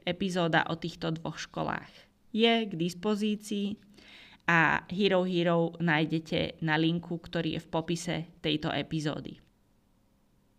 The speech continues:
Čoskoro ma možno čaká moje prvé živé nahrávanie, ale teda ešte to nie je isté, takže ak to bude, tak vám to potvrdím.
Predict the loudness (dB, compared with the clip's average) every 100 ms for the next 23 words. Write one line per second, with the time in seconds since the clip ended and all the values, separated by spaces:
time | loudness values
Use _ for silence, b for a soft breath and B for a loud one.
0 | _ _ b b b -2 0 2 2 4
1 | 4 4 2 -2 -2 -4 -4 0 0 0
2 | -2 0 0 -2 -6 -4 0 2 0 0
3 | -2 2 2 2 0 -2 -2 0 -2 -2
4 | 0 0 -2 -2 -2 -2 -4 -2 -2 -4
5 | -12 -4 -2 -2 -2 -2 -2 -2 -2 -6
6 | -6 -4 -4 -4 -6 -4 -6 -8 B B
7 | B B 2 2 -2 0 0 0 -2 -4
8 | -2 -2 -2 -6 -8 -8 -6 -4 -4 -2
9 | 0 0